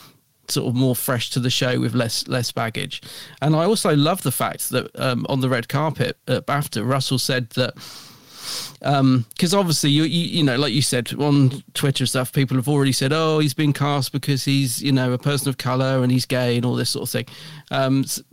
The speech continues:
but Russell has said, no, he literally was the last person to walk in the room. He said, "We, we actually thought we'd found our Doctor, and he came in and did an audition at the very last, uh, minute. And we were just like, 'This is the guy.'"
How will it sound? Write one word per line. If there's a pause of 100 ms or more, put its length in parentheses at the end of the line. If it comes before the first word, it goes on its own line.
but (380)
Russell
has
said,
no,
he
literally
was
the
last
person
to
walk
in
the
room.
He
said,
"We,
we
actually
thought
we'd
found
our
Doctor, (460)
and
he
came
in
and
did
an
audition
at
the
very
last, (200)
uh,
minute. (640)
And
we
were
just
like,
'This
is
the
guy.'"